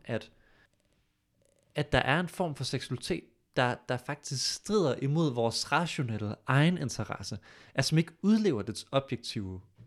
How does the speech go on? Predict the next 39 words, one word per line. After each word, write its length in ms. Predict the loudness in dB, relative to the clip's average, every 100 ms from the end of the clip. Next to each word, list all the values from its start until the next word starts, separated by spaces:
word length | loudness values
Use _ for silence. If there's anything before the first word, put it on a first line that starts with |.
| -8
formål. 600 | 2 2 2 -4 -6 -10 -18 -20 -20 -20 -20 -20 _ -6
Og, 140 | -6 -6
og, 140 | -14 -8
og 140 | -4 0
den 80 | 2
her 100 | 2
præmis, 340 | 2 2 2
den 120 | 0
er 60 | 0
så 160 | 0
enormt 460 | -2 0 0 -2 -2
vigtig, 380 | -2 -2 -4 -8 -10 _ _ _ _ _ _ -6
fordi 160 | 4 6
hvis 180 | 6 6
man 80 |
ikke 140 | 4 6
har 240 | 2 2 2
den, 260 | 0 -2 -12 -20 -20 _ _ 4
jamen, 320 | 4 2 -2 _ _ -2
så 140 | 2
er 40 |
det 80 | 6
jo 220 | 6 4 -4
forfærdeligt, 760 | -10 -10 0 2 2 -2 -4 -2
at 140 | 0
en 100 | 0
heteroseksuel 720 | 0 0 0 -2 0 0 0
som 140 | 0 -2
mig 300 | -2 -4 -4 _ _ _
går 100 | 4
ud 160 | 4 4
og 120 | 0
for 80 | -2
eksempel 260 | -2 -2
udtaler 300 | -2 -2 -4
sig 300 | -4 -10 -8
om, 280 | -8 -8 -10
om 100 | -10
homoseksualitet. 840 | -8 -6 -6 -8 -12 -12 -8 -10